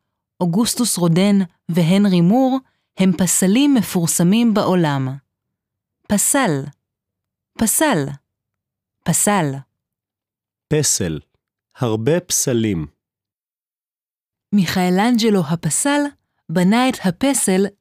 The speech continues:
Speaker 1: דוד. פסל. פסלים.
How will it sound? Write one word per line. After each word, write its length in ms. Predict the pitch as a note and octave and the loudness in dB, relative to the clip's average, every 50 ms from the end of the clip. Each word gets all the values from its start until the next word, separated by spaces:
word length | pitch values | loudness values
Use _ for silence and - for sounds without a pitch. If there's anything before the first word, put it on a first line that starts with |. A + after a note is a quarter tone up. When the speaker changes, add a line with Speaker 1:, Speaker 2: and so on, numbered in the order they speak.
| - | -6
Speaker 1:
דוד. 540 | F#3 F#3+ G3+ F3+ E3 F3 F3 D#3+ C#3 C3+ C3+ _ _ _ _ _ _ _ _ _ _ _ _ _ _ _ _ _ _ _ _ | -2 0 0 0 0 0 0 0 -2 -6 -10 _ _ _ _ _ _ _ _ _ _ _ _ _ _ _ _ _ _ _ _
פסל. 520 | - C4+ C#4 A#3+ - - E3 D3+ C#3+ C#3 C#3 C#3 _ _ _ _ _ _ _ _ _ _ _ _ _ _ _ - | -2 -2 0 0 0 -2 -2 -2 -4 -6 -10 -12 _ _ _ _ _ _ _ _ _ _ _ _ _ _ _ -10
פסלים. 560 | - - - - G#3+ G#3+ A3 A#3 A3+ F#3+ D#3 | -8 -6 -4 -2 -2 0 0 0 0 -2 -2